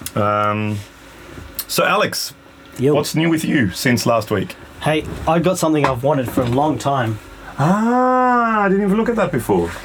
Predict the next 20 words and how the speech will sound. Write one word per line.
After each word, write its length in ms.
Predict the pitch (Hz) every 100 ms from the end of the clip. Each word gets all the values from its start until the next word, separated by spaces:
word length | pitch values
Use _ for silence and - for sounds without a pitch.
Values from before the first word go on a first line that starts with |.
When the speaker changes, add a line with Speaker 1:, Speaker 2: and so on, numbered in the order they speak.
| -
Speaker 2:
And 220 | 135 147 - - -
I 100 | 139
can't 320 | 151 - 175 170
believe 240 | 156 147
it's 120 | 127
taken 340 | - 143 - 131
me, 80 | 131
how 260 | - 147
long 120 | 170 185
have 40 |
we 60 | 165
been 80 | 143
playing 200 | 143 131
guitar 300 | 117 120 110
for? 160 | -
It's 180 | 101 -
like 200 | 110 101
now 340 | 113 110 101 - -
Speaker 1:
Twenty 220 | - 98 113
years? 220 | 180